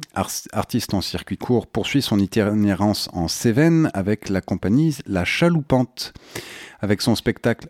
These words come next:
Ça serait trop bien », la compagnie vous propose de nous rappeler de nos rêves. Les faciles comme les soi-disant impossibles, les individuels, les collectifs, ceux de nos ancêtres et ceux qu'on laissera pour la suite.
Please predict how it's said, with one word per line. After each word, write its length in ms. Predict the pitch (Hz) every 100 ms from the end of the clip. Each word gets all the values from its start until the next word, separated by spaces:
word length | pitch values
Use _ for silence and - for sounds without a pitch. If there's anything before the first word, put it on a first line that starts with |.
| _
Ça 300 | - 95 87
serait 380 | - 123 87 85
trop 380 | - - 135
bien », 300 | 104 87 113 143 - - - -
la 100 | 101
compagnie 420 | - 101 107 131
vous 140 | 135 120
propose 500 | - 113 160 151 113
de 200 | 127 131
nous 180 | 120
rappeler 400 | 107 120 - 135
de 80 | 143
nos 220 | 117 110
rêves. 460 | 98 117 113 87 80 - - _ _
Les 160 | 87 82
faciles 480 | - 95 - 151 139
comme 300 | - 101 95
les 100 | 90
soi-disant 520 | - 104 90 82 82
impossibles, 640 | 90 92 101 90 156 151 143 - - _
les 280 | 87 78 82
individuels, 600 | 78 82 82 87 131 147
les 80 | 131
collectifs, 560 | 147 139 - 180 170
ceux 240 | - - 117
de 140 | 101
nos 280 | 95 90 92
ancêtres 480 | 104 - 151 - 107
et 40 |
ceux 180 | - 135
qu'on 220 | - 95
laissera 420 | 92 85 - 117
pour 180 | - 90
la 140 | 82
suite. 420 | 82 - 131 -